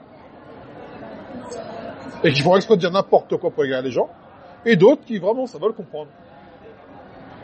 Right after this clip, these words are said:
Mais il leur faut des choses concrètes. D'accord ? C'est pas le mouvement de la Terre, va dire, ouais, à cause de ça, il va se passer telle chose sur Terre. Là. On peut dire, par exemple, la,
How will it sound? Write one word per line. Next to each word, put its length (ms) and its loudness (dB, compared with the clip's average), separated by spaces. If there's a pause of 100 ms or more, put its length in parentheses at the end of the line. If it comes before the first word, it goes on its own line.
(120)
Mais 120 6
il 60 10
leur 100 10
faut 100 4
des 100 -2
choses 140 -4
concrètes. 400 -8 (1300)
D'accord ? 240 4 (600)
C'est 160 -16
pas 120 8
le 80 2
mouvement 280 2
de 60 -4
la 120 6
Terre, 200 2
va 80 -2
dire, 120 -2
ouais, 80 0
à 40 0
cause 140 -8
de 100 -6
ça, 140 -2
il 20 2
va 60 0
se 60 -6
passer 120 -12
telle 100 -2
chose 160 -10
sur 120 -4
Terre. 180 -2 (360)
Là. 200 4 (1900)
On 60 -8
peut 100 -2
dire, 120 6
par 120 6
exemple, 300 6 (280)
la, 120 -10